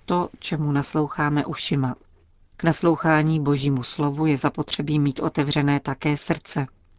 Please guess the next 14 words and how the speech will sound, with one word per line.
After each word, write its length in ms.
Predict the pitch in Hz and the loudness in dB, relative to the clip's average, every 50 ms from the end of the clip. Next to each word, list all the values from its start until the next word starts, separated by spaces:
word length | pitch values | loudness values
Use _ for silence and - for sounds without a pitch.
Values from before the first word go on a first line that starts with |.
| - | -4
Bůh 200 | 170 175 165 - | -2 -2 -2 -2
promlouvá 800 | - - 185 170 170 180 180 180 175 170 185 180 180 185 190 - - | -2 -2 0 0 2 2 0 0 0 0 0 0 0 0 -2 -4 -4
a 100 | - 160 | -2 0
my 180 | 147 147 156 160 | 0 0 0 0
mu 180 | 170 170 175 | 0 0 -2
popřáváme 840 | - - 156 139 - - - - 165 151 151 151 156 151 151 151 156 | 0 0 0 0 0 -4 -4 -2 -2 0 0 0 0 0 0 0 -2
sluchu, 560 | 143 - - 160 156 147 - - - 151 135 - - - - - - - - - - - | -4 -4 -2 -2 -2 -2 -4 -4 -4 -4 -4 -4 -10 -20 -20 -20 -20 -20 -20 -20 -8 -6
abychom 400 | - 170 196 - - 190 180 170 | -4 -2 -2 -2 -2 -4 -2 0
pak 160 | - 147 - - - - | -2 -2 -4 -6 -8 -10
uskutečňovali 920 | - - - - - 180 - 180 170 - - 180 175 165 170 160 139 127 - _ | -8 -8 -8 -8 -8 -4 -4 -4 -4 -2 -2 -2 0 0 0 -2 -2 -4 -6 _
to, 160 | - 165 170 165 | -4 -4 -4 -4
co 160 | - - - | -6 -6 -4
jsme 300 | 165 160 - - 160 165 | -4 -4 -4 -4 -4 -4
slyšeli. 580 | 165 - - 151 139 - - 147 135 131 131 | -4 -4 -4 -4 -4 -4 -4 -4 -4 -4 -6